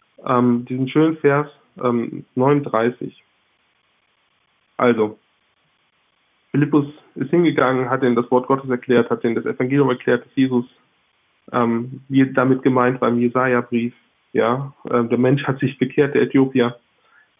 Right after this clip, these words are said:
ähm, hat gefragt, „Hey, was hindert es sich, äh, mich, äh, mich taufen zu lassen?“ Und, äh, Philippus hat ihn dann getauft, weil er, weil der, weil der gläubig wurde.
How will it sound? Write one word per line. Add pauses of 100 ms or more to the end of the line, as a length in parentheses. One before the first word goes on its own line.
ähm,
hat
gefragt,
„Hey,
was
hindert
es
sich,
äh,
mich,
äh,
mich
taufen
zu
lassen?“
Und, (140)
äh, (100)
Philippus
hat
ihn
dann
getauft, (540)
weil
er,
weil
der,
weil
der
gläubig
wurde.